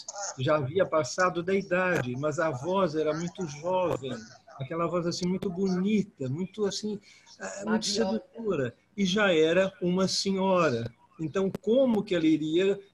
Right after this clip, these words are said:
Speaker 1: fazer o mesmo papel agora na televisão? Então, há inúmeras coisas que vão acontecendo e depois, como vocês muito bem colocaram,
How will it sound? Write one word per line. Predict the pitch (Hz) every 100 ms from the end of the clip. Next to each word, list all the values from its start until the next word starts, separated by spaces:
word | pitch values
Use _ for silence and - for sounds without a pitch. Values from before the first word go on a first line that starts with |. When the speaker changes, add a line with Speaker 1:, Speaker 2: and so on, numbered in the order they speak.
| _
Speaker 1:
fazer | - 147 139 151
o |
mesmo | 143 156 175 156
papel | 139 143 151 147
agora | 170 143 139 147 160
na | 165
televisão? | 165 165 170 175 151 139 123 104 _ - - _ _
Então, | 202 214 214
há | 226
inúmeras | 208 208 247 226 185 -
coisas | - 185 190 151 135
que | 156
vão | 135 139
acontecendo | 139 160 147 190 - 160 180 202 - - - -
e |
depois, | 233 269 175 135
como | 147 135
vocês | 135 135 143 123
muito | 160 156
bem | 139 131
colocaram, | 123 147 170 170 135 147